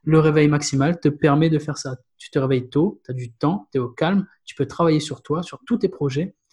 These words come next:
et tu avances. Et comme, comme tu le dis, une fois que c'est fait, c'est fait. La journée, il peut se passer ce que tu veux.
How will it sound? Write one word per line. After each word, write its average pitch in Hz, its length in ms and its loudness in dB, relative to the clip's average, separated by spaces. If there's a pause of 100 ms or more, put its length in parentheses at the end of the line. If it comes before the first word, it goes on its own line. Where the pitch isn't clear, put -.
(340)
et 120 60 -20
tu - 100 -6
avances. 156 480 0 (300)
Et 113 80 -14
comme, 175 180 2 (220)
comme 160 160 0
tu 147 140 -4
le 135 40 0
dis, 135 160 -2
une 165 180 -4
fois 165 160 -2
que - 120 -4
c'est 131 160 -8
fait, 233 360 -2
c'est - 200 -10
fait. - 420 -6 (920)
La 143 160 0
journée, 160 300 0
il 170 100 -4
peut 143 80 -8
se - 80 -16
passer 131 260 -10
ce - 140 -12
que - 160 -4
tu 180 180 -4
veux. 160 320 -2